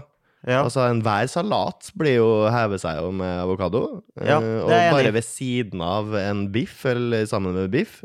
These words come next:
Speaker 2: mega nice.
Speaker 1: Så, så, men
Speaker 2: Gjør
Speaker 1: det,
Speaker 2: seg
Speaker 1: da
Speaker 2: på,
Speaker 1: er den jo
Speaker 2: gjør
Speaker 1: på en
Speaker 2: seg på
Speaker 1: måte
Speaker 2: brødskiv.
Speaker 1: Ja.
Speaker 2: Eh, den, ja, så den gjør seg til så å si alt. Og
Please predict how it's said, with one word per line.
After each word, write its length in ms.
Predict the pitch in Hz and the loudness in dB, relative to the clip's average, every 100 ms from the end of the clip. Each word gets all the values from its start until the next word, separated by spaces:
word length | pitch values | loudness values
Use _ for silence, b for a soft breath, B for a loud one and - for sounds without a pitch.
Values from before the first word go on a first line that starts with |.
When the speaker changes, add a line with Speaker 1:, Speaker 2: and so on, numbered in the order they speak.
| - | -12
Speaker 2:
mega 420 | 110 107 85 80 | -6 -4 -4 -6
nice. 420 | 85 113 - - - | -8 -8 -10 -12 -8
Speaker 1:
Så, 200 | 156 151 - | -6 -6 -10
så, 160 | 160 | -10
men 140 | 151 156 | 2 4
Speaker 2:
Gjør 80 | 143 | 6
Speaker 1:
det, 80 | |
Speaker 2:
seg 100 | 180 160 | 6 6
Speaker 1:
da 60 | |
Speaker 2:
på, 60 | 156 | 4
Speaker 1:
er 60 | 180 | 4
den 100 | - | 6
jo 80 | |
Speaker 2:
gjør 100 | 147 | 4
Speaker 1:
på 40 | 139 | 6
en 80 | - | 4
Speaker 2:
seg 80 | |
på 100 | - | 4
Speaker 1:
måte 120 | 135 127 | 2 4
Speaker 2:
brødskiv. 920 | 143 143 147 147 - 101 151 254 262 320 b b b b b - | 4 6 6 4 0 0 0 0 -6 -8 b b b b b -2
Speaker 1:
Ja. 80 | 147 | 2
Speaker 2:
Eh, 320 | 147 143 143 139 | 4 4 4 4
den, 220 | 139 135 | 2 2
ja, 160 | 143 151 | 2 0
så 100 | 160 | 0
den 140 | 165 | 0
gjør 160 | 165 95 | 2 0
seg 180 | 98 98 _ | -2 -8 _
til 200 | 143 143 | -2 -2
så 240 | 196 - 131 | -4 -4 -2
å 80 | 156 | 0
si 100 | 160 | 0
alt. 200 | 175 - | -2 0
Og 260 | 156 156 | 0 0